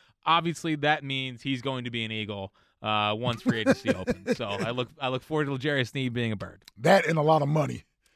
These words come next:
Speaker 1: That and a lot of money. Plus, it was liked by Devontae Smith.
Speaker 2: Oh, he saw the eagle too.
Speaker 1: Want that pointed out.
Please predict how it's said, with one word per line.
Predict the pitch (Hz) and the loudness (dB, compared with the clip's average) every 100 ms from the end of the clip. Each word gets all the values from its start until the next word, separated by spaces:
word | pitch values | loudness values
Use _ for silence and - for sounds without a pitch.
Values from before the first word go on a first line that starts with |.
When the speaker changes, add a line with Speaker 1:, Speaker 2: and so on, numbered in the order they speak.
| 156 | 0
Speaker 1:
That | 175 | 0
and | |
a | 180 | 2
lot | 165 | 0
of | 160 | 0
money. | 151 147 _ _ | 0 -2 _ _
Plus, | - 160 185 | 0 0 0
it | 147 | -6
was | 131 | -6
liked | 131 147 - | -2 -2 0
by | 151 | 0
Devontae | 147 147 139 165 | 0 -2 -2 -6
Smith. | - 170 - _ _ _ _ _ _ - | -6 -14 -16 _ _ _ _ _ _ 4
Speaker 2:
Oh, | 202 254 311 247 | 10 12 12 12
he | 214 277 | 10 8
saw | 254 285 | 10 10
the | 285 | 10
eagle | 302 330 339 | 10 10 8
too. | 262 359 370 269 | 10 10 10 8
Speaker 1:
Want | 131 139 | 4 2
that | 160 - | 0 0
pointed | 165 170 | -2 -2
out. | 165 165 | 0 0